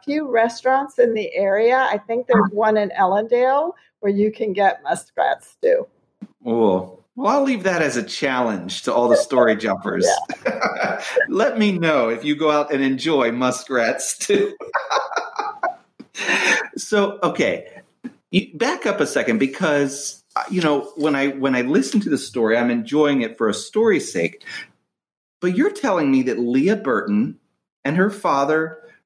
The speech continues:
Speaker 2: were real, actual residents of Lewis? That's amazing.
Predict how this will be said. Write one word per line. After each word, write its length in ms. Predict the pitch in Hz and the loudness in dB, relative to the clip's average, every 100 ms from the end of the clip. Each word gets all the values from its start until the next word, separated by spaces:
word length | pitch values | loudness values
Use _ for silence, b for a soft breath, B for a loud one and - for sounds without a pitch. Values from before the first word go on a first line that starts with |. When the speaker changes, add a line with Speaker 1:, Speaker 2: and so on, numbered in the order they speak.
| _ | _
Speaker 2:
were 220 | 131 151 | 0 0
real, 680 | 131 135 156 180 196 202 196 - _ _ - | 0 0 0 2 2 0 -6 -18 _ _ -6
actual 760 | 175 185 185 - 185 180 175 | -4 -4 -4 -4 2 2 0
residents 640 | 131 143 160 165 170 175 170 | -2 0 2 2 0 0 -2
of 200 | 135 113 | -4 -2
Lewis? 680 | 123 151 202 233 - - - _ - | 0 2 2 -2 -8 -14 -16 _ -4
That's 200 | 208 202 | -2 0
amazing. 1040 | 208 214 233 247 240 190 147 98 - | 0 2 2 2 0 2 0 0 -6